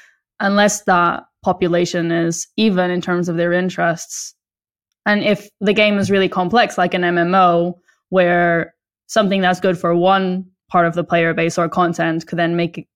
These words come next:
lives harder for other players, that would be hard to, to reach that, that kind of consensus.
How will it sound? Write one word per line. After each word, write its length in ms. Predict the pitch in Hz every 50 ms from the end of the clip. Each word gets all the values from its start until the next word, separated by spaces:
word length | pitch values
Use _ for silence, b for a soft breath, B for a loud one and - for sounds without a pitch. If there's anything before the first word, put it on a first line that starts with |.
| _ _ -
lives 240 | 180 175 180 175 -
harder 320 | - 190 180 180 180 180
for 180 | - - 180 -
other 240 | 190 196 202 185 160 - - - -
players, 640 | 175 170 170 165 160 165 175 170 170 - - - _ b b b b b b b
that 140 | 175 175
would 160 | 185 175 170 175
be 180 | 185 180 170
hard 360 | 175 170 - 170 170 165 151
to, 460 | - - 165 160 165 165 160 170 175 175 - _ _ _
to 120 | - - 196
reach 260 | 180 180 180 175 -
that, 340 | - 180 170 170 170 165 -
that 140 | 175 170 170
kind 200 | - - 170 170
of 120 | 175 165
consensus. 920 | - - 180 180 - 180 180 185 190 180 226 226 233 240 233 - - -